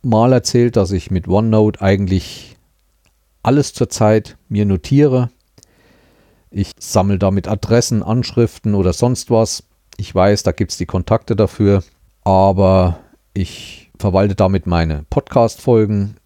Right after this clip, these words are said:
schreibe mir Notizen da rein, was ich beim nächsten Mal erzählen will, kann Links reinmachen, kann Bilder reinmachen. Also OneNote ist für mich wirklich die eierlegende Wollmilchsau geworden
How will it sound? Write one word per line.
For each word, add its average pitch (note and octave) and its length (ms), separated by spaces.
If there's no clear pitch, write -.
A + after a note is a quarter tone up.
schreibe F2+ 380
mir G2 60
Notizen G2+ 500
da G2+ 160
rein, G2 300
was F#2 180
ich - 240
beim F2+ 160
nächsten F2+ 300
Mal E2+ 180
erzählen F2 500
will, E2+ 280
kann G#2+ 180
Links A#2 340
reinmachen, G2 420
kann G2+ 220
Bilder G2+ 300
reinmachen. F2+ 480
Also E2+ 340
OneNote G2 500
ist - 160
für - 120
mich F2 420
wirklich F2 420
die E2 340
eierlegende F#2 540
Wollmilchsau A2 560
geworden G#2+ 440